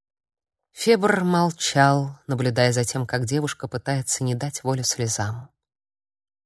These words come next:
Она ела мёд, и отцветы догорающего огня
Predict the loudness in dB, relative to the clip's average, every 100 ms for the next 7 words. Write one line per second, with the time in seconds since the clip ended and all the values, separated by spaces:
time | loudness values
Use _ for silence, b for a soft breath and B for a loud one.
0 | _ _ 0 4 6 6 6 6 6 6
1 | 4 2 -4 -4 -8 -16 -4 -2 0 -2
2 | 0 -2 -2 -2 -2 0 0 2 0 -2
3 | -4 -2 4 4 4 2 2 0 -2